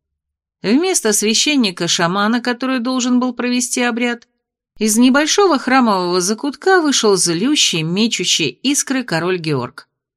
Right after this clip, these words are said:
Широкоплечий, с тёмными глазами и недлинными волосами цвета мёда, он напоминал варвара куда больше,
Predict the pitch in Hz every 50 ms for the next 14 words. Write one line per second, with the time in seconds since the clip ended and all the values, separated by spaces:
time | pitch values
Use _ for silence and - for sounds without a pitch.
0 | _ _ _ - - - 175 175 185 185 185 208 202 202 220 240 277 254 - -
1 | 185 170 156 - - 254 254 247 233 220 208 202 208 185 196 202 202 190 190 208
2 | 240 262 240 208 185 175 170 170 175 185 180 185 220 240 247 220 202 185 185 190
3 | 175 180 185 185 185 - - 247 233 214 190 180 - - 202 214 220 208 - 190
4 | 185 196 226 262 262 247 214 180 185 165 - - - 247 262 247 240 240 247 233
5 | 240 247 240 247 247 247 247 240 233 220 226 247 240 226 214 220 220 220 214 220
6 | 226 214 220 220 220 240 269 247 208 - - - 139